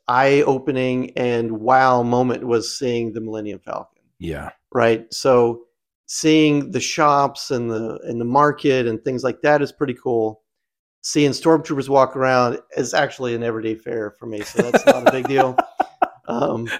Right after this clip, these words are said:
Speaker 2: Who else can
Speaker 1: but,
Speaker 2: say that?
Speaker 1: right, it's
Speaker 2: Yeah.
Speaker 1: just another storm. I mean, I've got the same costume at home, so,
Speaker 2: Yeah.
Speaker 1: um, but seeing the Falcon,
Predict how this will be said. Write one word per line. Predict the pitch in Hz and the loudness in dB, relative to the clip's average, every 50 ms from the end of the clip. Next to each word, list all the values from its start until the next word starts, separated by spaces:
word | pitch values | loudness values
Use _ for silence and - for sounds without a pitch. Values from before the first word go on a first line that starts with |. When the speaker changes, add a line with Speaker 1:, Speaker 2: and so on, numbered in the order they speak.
| _ _ - - - - - | _ _ -8 -8 -6 2 4
Speaker 2:
Who | - 233 214 | 6 8 8
else | - 311 - - | 8 6 4 2
can | - 277 | 0 2
Speaker 1:
but, | 175 160 | 4 4
Speaker 2:
say | 151 151 131 117 | 6 8 6 6
that? | 110 101 101 95 | 6 6 6 6
Speaker 1:
right, | - - | 6 6
it's | - - 151 302 - - | 4 2 2 0 -2 0
Speaker 2:
Yeah. | 262 - - 208 92 | 4 6 6 6 6
Speaker 1:
just | 214 185 220 | 6 2 0
another | 233 180 180 180 175 156 | 0 0 2 2 2 2
storm. | - 165 156 151 156 - - | 0 0 2 2 2 2 2
I | 226 262 | 2 2
mean, | 147 139 135 131 127 _ _ - - | 2 2 -2 -4 -6 _ _ -6 0
I've | - 175 165 | 0 0 4
got | 160 165 156 160 | 4 2 4 2
the | 160 | 0
same | - - 175 156 156 151 151 | -2 0 2 2 2 2 0
costume | 147 - 147 143 208 208 - 147 139 | 2 0 0 0 0 0 -2 -2 0
at | 139 135 | 2 2
home, | 127 123 123 120 120 - - - | 0 0 -2 -4 -8 -8 -10 -10
so, | - - | -4 2
Speaker 2:
Yeah. | 127 131 123 120 117 - _ _ _ _ _ - - - - | 4 4 4 4 0 -6 _ _ _ _ _ -20 -18 -8 -4
Speaker 1:
um, | 131 131 127 120 117 113 110 107 _ _ _ _ _ _ _ _ _ _ _ _ _ | 0 0 0 0 -2 -4 -8 -12 _ _ _ _ _ _ _ _ _ _ _ _ _
but | 107 139 135 131 135 - | 2 2 4 4 2 0
seeing | - - 185 180 180 180 | 0 2 4 4 6 6
the | 160 139 | 4 2
Falcon, | - - 143 147 147 147 - - 139 117 110 107 110 110 - | 2 2 0 2 2 0 0 -2 -4 -4 -4 -6 -8 -10 -14